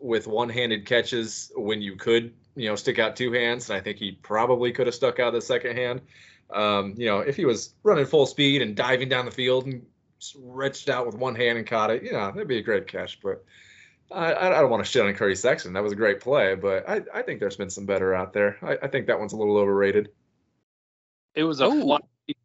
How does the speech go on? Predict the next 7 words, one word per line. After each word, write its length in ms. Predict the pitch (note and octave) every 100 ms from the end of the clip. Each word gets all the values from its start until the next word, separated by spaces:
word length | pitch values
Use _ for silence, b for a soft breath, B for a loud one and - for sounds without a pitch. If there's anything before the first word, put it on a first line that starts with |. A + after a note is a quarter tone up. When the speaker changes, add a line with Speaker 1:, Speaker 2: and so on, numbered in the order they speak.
| -
Speaker 2:
catch, 580 | B2+ A#2 A2+ - - - _ -
but 200 | A#2+ G#2
the 340 | A#2+ A2 G#2+ G2+ - - _ _ -
difficulty 840 | B2+ - - A#2+ G#2 - A2 G#2
may 220 | G#2 G#2
be 260 | G2+ G2 G2+
overrated. 720 | G2+ F#2+ F#2+ F2 E2 D#2+ D2+